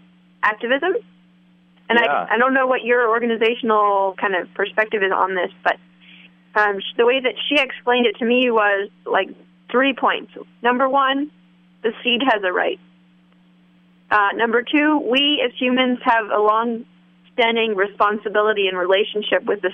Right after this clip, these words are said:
Speaker 1: seed, um, responsibility to stewardship and, uh, relationship of our own appetites and agricultural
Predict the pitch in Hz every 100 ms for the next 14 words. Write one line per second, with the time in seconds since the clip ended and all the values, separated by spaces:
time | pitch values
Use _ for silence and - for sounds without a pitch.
0 | - 190 175 - _ _ _ _ _ _
1 | _ _ - 202 196 202 - 214 214 208
2 | 202 202 208 220 - 208 202 - 196 175
3 | - 190 185 185 - - _ 190 185 180
4 | 202 208 233 214 202 196 - - _ _
5 | _ _ _ - 208 196 196 202 208 208
6 | 214 196 220 202 220 196 185 - _ -
7 | 202 190 185 - - 202 190 214 190 -
8 | 185 175 185